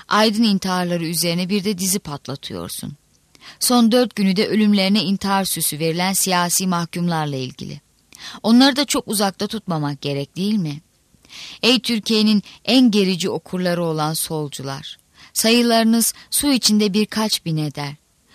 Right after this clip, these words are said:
Siz ki yıllarca yalan dolan çevirilerle Marx'ı, Lenin'i ifade edenleri zengin etmişsiniz. Siz ki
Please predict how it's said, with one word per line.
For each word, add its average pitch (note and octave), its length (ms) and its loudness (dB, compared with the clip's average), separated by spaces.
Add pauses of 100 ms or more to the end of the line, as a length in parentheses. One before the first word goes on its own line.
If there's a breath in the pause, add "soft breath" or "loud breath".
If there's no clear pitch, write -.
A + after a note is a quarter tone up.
(140 soft breath)
Siz B3 160 0
ki A#3 100 -4
yıllarca G#3+ 540 2
yalan F#3+ 400 2
dolan F#3+ 280 0
çevirilerle F3 680 -2
Marx'ı, E3+ 560 -2 (280 loud breath)
Lenin'i A3+ 360 6
ifade G#3 540 0
edenleri F3 440 -2
zengin F3+ 360 0
etmişsiniz. D3 800 -6 (480 loud breath)
Siz A#3 220 0
ki A#3+ 200 0